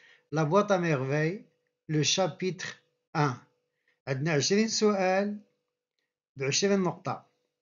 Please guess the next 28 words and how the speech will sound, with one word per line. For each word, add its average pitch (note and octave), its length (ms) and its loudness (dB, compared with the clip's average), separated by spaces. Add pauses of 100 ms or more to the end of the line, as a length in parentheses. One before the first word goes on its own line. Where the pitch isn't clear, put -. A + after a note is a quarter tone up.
(680)
نبغيو D3 400 0
في G3 100 -4
الآخر E3+ 280 0
ديال E3 320 2
ال-، C#3+ 200 -2 (1040)
الفيديو C#3+ 1040 -2 (540)
تكتبوا F#3 340 -2
لنا E3 260 2
شحال E3 220 0
جبتوا C#3+ 340 -2
في D3 80 -4
هاد D#3 340 -2 (120)
الكويز C3+ 680 -2 (200)
على C#3 160 -2
عشرين D3+ 380 -2
بطبيعة B2+ 340 -6
الحال. - 320 -18 (500)
وعلى E3 240 4
بركة G#3 520 2
الله G#3+ 160 -4
نبداو F#3+ 300 -2
بالسؤال G3+ 540 2
الأول. C#3+ 580 -2 (500)
Première G3+ 420 2
question. - 460 -2 (720)
De C#3 160 0
quoi G3+ 320 4
souffre - 640 -4